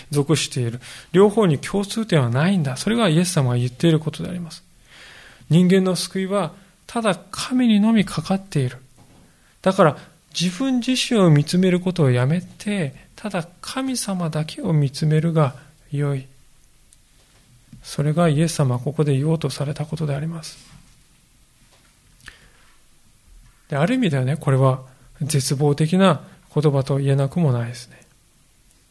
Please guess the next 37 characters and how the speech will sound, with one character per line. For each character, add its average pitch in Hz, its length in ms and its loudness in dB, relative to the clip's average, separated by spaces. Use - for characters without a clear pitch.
要 208 140 10
す 254 100 6
る 233 60 8
に 165 80 8
イ 185 40 8
エ 202 60 6
ス 202 80 2
様 156 120 8
は 131 60 4
こ 151 120 0
こ 151 80 6
で、 147 300 6
救 - 280 4
い 202 60 6
と 202 100 10
い 190 60 12
う 185 60 8
こ 190 100 4
と 196 100 6
に 147 80 8
つ 135 140 0
い 135 80 2
て 139 100 -2
言 139 140 4
う - 20 4
な 131 120 4
ら 120 100 2
ば、 143 200 -2
自 143 160 -2
分 139 200 2
に 196 220 0
絶 139 260 -4
望 139 180 -8
し - 140 -6
な 156 120 0
さ 160 240 -4
い 196 80 -2